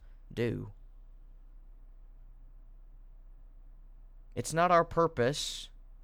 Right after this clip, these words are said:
to relate the where and when and number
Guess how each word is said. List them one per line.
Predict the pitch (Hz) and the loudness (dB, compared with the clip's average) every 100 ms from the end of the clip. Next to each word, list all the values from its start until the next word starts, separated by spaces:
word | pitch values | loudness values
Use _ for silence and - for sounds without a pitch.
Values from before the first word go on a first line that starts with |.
| - - - - - - - - - - - - - | -20 -20 -20 -20 -20 -20 -20 -20 -20 -20 -20 -20 -12
to | - | -4
relate | 123 123 135 151 123 | 0 2 2 2 0
the | 117 | 0
where | 120 143 156 160 | 2 4 4 2
and | 123 117 | 0 -2
when | 139 139 123 135 | 0 0 0 -2
and | 120 117 135 | -2 -2 0
number | 151 117 110 117 120 | 0 2 2 0 -2